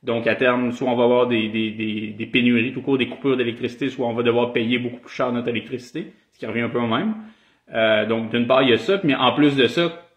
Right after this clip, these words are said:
quand il y a des pannes d'électricité, et encore une fois, il y en a de plus en plus, ben, quand tout fonctionne à l'électricité, c'est un problème, là. C'est, on met tous nos œufs dans le même panier, c'est irresponsable.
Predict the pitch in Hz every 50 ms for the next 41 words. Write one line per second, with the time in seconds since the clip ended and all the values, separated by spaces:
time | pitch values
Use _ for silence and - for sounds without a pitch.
0 | _ _ - - 117 117 113 107 107 113 107 113 127 131 135 123 117 113 - -
1 | 117 - - - - - 208 - - 123 107 104 107 - 107 98 - 120 117 117
2 | - - 120 113 107 110 110 107 107 107 - 131 123 120 120 113 - - 165 196
3 | 220 - - - _ _ _ _ _ _ - 117 117 113 117 110 110 - - -
4 | _ _ _ _ _ _ _ - 131 120 117 120 - - 226 220 - 180 143 135
5 | 170 170 156 139 139 139 131 120 - 131 120 120 - - 175 185 180 - - 120
6 | 113 120 117 - - 117 117 123 147 156 127 113 110 110 113 - - 117 110 -
7 | 110 110 113 110 - - 139 139 139 135 131 139 135 131 127 120 123 123 117 120
8 | 127 113 113 113 123 139 165 - - - _ _ _ _ _ _ _ _ _ _
9 | - - - - 131 123 135 135 127 117 - 123 117 120 123 156 131 110